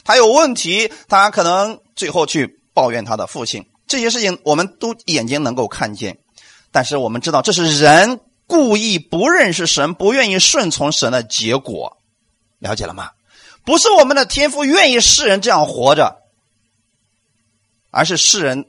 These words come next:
选择要离开神。今天我们给别人传福音是不是这样呢？我们传福音的目的是希望他过得更好，希望他有丰盛的生命，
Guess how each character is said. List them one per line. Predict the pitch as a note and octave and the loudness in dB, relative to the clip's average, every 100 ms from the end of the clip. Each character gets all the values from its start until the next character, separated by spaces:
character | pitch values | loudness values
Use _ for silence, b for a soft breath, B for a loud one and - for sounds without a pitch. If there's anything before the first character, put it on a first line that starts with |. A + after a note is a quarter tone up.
| - | -10
选 | - - C#3+ A2 A#2 | -6 -4 -2 -4 -6
择 | A#2 | -4
要 | F#3 C3+ | -4 -4
离 | - A2+ | -6 -10
开 | A2 F2+ | -10 -10
神。 | F#2 E2 - _ _ _ _ _ _ _ _ _ | -12 -14 -18 _ _ _ _ _ _ _ _ _
今 | F#3 | 0
天 | A3+ | 4
我 | A3 | 4
们 | G3 | 2
给 | G3 | 0
别 | C#3+ E3+ | 0 -2
人 | |
传 | F#3+ E3+ | 0 -4
福 | F3+ | -4
音 | E3 F3+ | -6 -6
是 | E3+ | -4
不 | |
是 | D3 | -2
这 | |
样 | C#3+ | 0
呢？ | B2 A#2 B B B B | 0 -4 B B B B
我 | A#3+ | 0
们 | D4 | 2
传 | B3+ D4 E4 | 2 2 2
福 | A#3+ | 0
音 | C#4+ | 2
的 | D4+ | 4
目 | C#4 F4+ | 4 2
的 | C#4 | 0
是 | B3 C4+ | -2 0
希 | - C#4 E4 | 0 2 4
望 | E4 A#3+ | 4 4
他 | B3 | 2
过 | E4 C4 | 4 4
得 | G#3+ | 4
更 | D#4 C4+ | 0 -2
好， | F#3+ E3+ | 2 0
希 | F#3 - D4+ | 2 0 2
望 | C4 | 2
他 | A3 | 2
有 | A#3 F3+ | 2 0
丰 | A#3+ A#3 | 0 -2
盛 | A#3 G3 | -2 -2
的 | D#3 | -2
生 | G3 E3+ | -2 -2
命， | D#3 D3 | -4 -6